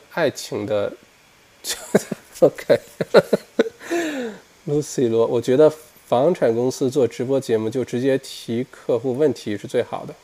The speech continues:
嗯，腾熊那岂不是对刚买的人群特别不公平？然后七月一号之后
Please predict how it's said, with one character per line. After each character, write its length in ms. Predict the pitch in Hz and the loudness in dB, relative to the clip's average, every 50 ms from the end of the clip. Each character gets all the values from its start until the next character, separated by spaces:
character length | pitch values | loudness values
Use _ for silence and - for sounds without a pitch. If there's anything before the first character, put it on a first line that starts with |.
| _ - | _ -10
嗯， 280 | 123 110 104 104 107 104 _ _ _ _ _ _ _ _ _ _ _ _ - - _ _ _ _ _ _ _ _ _ _ _ - | -8 -6 -6 -8 -10 -14 _ _ _ _ _ _ _ _ _ _ _ _ -20 -20 _ _ _ _ _ _ _ _ _ _ _ -2
腾 200 | - 143 170 185 | 2 4 4 6
熊 220 | - - 131 135 | 6 4 4 4
那 100 | 156 160 | 6 4
岂 160 | 156 - - 127 | 4 2 0 -2
不 160 | 113 131 131 | -2 -2 -4
是 280 | - - - 151 135 | -4 -2 0 0 0
对 200 | 131 - 165 147 | 2 2 2 2
刚 220 | 131 - 156 156 165 | 2 4 4 4 4
买 340 | 156 127 104 101 104 104 113 190 - _ - | 4 4 2 2 0 -2 -4 -6 -10 _ -4
的 160 | 139 123 113 | -2 -2 0
人 260 | 107 110 110 120 131 | 0 0 0 0 -2
群 240 | - - 120 117 123 | -4 -4 -4 -4 -4
特 220 | - - 175 135 | -2 -2 0 2
别 100 | 113 110 | 2 2
不 140 | 107 - 120 | 0 0 -2
公 200 | 123 123 135 139 | -2 -2 -2 -2
平？ 240 | 135 - 113 104 110 | -2 -2 -2 -2 -2
然 200 | 110 107 120 127 | -2 -2 -2 0
后 120 | 139 127 | -2 -2
七 200 | 123 - - 151 | -2 -2 -2 0
月 80 | 147 143 | 0 2
一 100 | 147 151 | 2 2
号 140 | 147 139 113 | 2 0 -2
之 160 | - 139 131 | -2 -4 -4
后 260 | - - 123 107 | 0 0 0 0